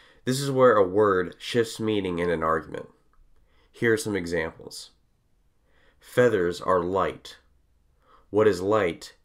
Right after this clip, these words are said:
cannot be dark. Therefore, feathers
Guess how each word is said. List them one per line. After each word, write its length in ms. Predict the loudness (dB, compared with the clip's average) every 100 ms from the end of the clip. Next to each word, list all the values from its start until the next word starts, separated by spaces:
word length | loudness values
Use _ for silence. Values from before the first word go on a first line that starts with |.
| -18
cannot 420 | -6 0 2 0
be 100 | -4
dark. 480 | 0 0 0 -8 -20 _ _ _ _ _ _ _ _
Therefore, 760 | 0 4 4 0 -6 -8 -10 -16 _ _
feathers 680 | _ 0 2 2 -2 -6